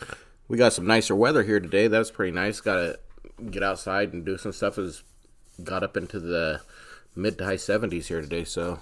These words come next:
that was pretty nice. I was gonna ask,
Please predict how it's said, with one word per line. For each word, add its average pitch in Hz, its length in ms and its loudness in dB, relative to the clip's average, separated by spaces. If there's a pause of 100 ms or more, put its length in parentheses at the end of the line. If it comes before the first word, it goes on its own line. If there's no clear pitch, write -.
(120)
that 101 120 2
was 101 100 4
pretty 90 240 -2
nice. 87 420 -4 (840)
I - 400 -18
was 139 100 6
gonna 214 180 4
ask, - 420 -4